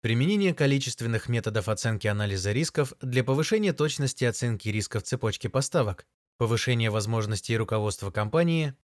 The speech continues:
для определения оптимальных способов реагирования на киберриски –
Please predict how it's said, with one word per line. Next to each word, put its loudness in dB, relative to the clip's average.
для 2
определения 2
оптимальных 0
способов -2
реагирования 2
на 2
киберриски – -2